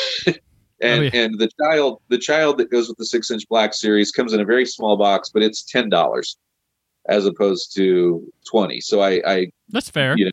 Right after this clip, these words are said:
Speaker 1: know, yeah, exactly. So, so those are probably gonna do well. Marvel Legends, I'm gonna focus at two in particular because there's two Target exclusives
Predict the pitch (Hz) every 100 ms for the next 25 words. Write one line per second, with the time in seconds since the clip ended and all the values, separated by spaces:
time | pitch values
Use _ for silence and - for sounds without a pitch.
0 | - 87 _ _ _ _ _ - 131 104
1 | 80 _ 107 101 107 101 98 92 - 113
2 | 107 107 - 120 117 147 160 151 131 -
3 | 131 117 117 110 110 104 107 107 - _
4 | - 139 175 139 139 120 110 110 101 131
5 | 123 - - _ - 139 123 - - 123
6 | 123 104 104 98 95 - 95 95 - 151
7 | 156 147 135 113 - - 127 123 - 104
8 | 92 -